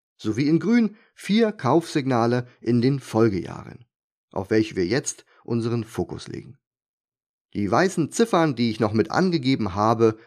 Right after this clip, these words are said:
zeigt die Anzahl der Monate, wie lange ein Kaufsignal Bestand hatte.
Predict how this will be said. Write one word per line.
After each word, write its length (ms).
zeigt 440
die 100
Anzahl 400
der 120
Monate, 560
wie 200
lange 400
ein 220
Kaufsignal 760
Bestand 480
hatte. 280